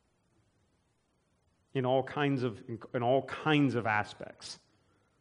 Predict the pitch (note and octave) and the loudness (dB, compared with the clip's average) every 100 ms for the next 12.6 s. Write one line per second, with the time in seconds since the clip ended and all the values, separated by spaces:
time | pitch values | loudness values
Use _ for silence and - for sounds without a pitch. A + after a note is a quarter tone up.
0 | _ _ _ _ _ _ - C#3+ F#3 F#3 | _ _ _ _ _ _ -2 6 8 8
1 | - B2+ C#3 A2 G2 G2 G2+ F#2 G2+ - | 4 6 6 6 -2 -8 -14 -14 -14 -14
2 | - _ _ _ _ _ _ _ C3+ D#3+ | -18 _ _ _ _ _ _ _ 2 10
3 | G#3 G#3+ - E3 E3 B2+ C#3+ C#3+ A#2+ - | 10 10 6 6 6 6 4 4 -2 -8
4 | A#2+ - _ _ _ _ _ C#3+ - _ | -12 -14 _ _ _ _ _ -20 -20 _
5 | _ _ - - - - - - B2+ E3 | _ _ -20 -20 -20 -20 -20 -8 6 8
6 | G3 E3+ F#3 F3 D3 C3 C#3+ D#3 D3+ C3+ | 8 6 8 10 10 8 8 8 6 4
7 | B2 G2 B2+ B2+ A#2 G#2+ - A#2+ - A2 | 0 2 6 6 4 -6 -2 -2 -2 -6
8 | G#2+ - A2+ A2 G#2+ A2+ G#2+ A2 A#2+ A2 | -6 -8 -6 -4 -4 -4 -4 -2 -2 -4
9 | G2 G2 A2 B2+ C#3+ A#2+ G2 B2 B2 C3 | -4 -10 -2 -2 0 -4 -4 -6 -4 -4
10 | A#2 A#2 G#2+ G2+ F#2+ - - - - - | -2 0 2 0 -4 -10 -10 -10 -12 -20
11 | _ - B2 B2 A#2+ - A2+ G2 A2 G#2+ | _ -4 2 2 2 -10 -10 -4 -4 -2
12 | G2 F#2+ G#2+ - - | -6 -8 -14 -12 -12